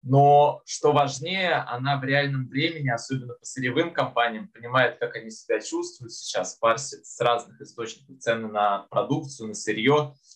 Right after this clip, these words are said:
и понимает, например, что сейчас компания будет зарабатывать много денег, вот её надо покупать, и на базе этого находит такие недооценённые,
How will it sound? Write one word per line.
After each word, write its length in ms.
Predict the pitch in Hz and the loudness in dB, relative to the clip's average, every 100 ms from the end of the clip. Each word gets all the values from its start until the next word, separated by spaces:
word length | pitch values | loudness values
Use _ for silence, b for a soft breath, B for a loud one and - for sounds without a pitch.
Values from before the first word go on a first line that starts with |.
| _ | _
и 40 | |
понимает, 500 | - 117 127 131 - | -8 -2 2 2 0
например, 360 | - - 107 107 | -8 -12 -6 -6
что 180 | - - | -6 -12
сейчас 560 | - - 127 131 - | -10 2 4 4 0
компания 460 | 107 98 120 113 104 | -6 0 2 2 -4
будет 200 | 92 - | -12 -18
зарабатывать 720 | 92 101 95 95 - - - | -2 2 4 4 2 -10 -14
много 240 | 104 95 98 | -10 -8 -4
денег, 400 | 107 131 113 - | 2 2 2 -6
вот 120 | - | -10
её 240 | 98 107 104 | 0 2 4
надо 260 | 98 98 _ - | 0 -2 _ -10
покупать, 420 | 131 110 - - b b b - | 0 2 2 -6 b b b -6
и 40 | |
на 120 | 107 - | 0 4
базе 300 | 110 - 123 | 4 4 2
этого 240 | 131 - | 2 -4
находит 380 | 101 - 117 110 | -6 0 0 0
такие 220 | 95 104 101 | -6 -8 -4
недооценённые, 920 | 95 92 - 107 117 123 110 95 - | 2 2 2 0 2 2 2 -4 -6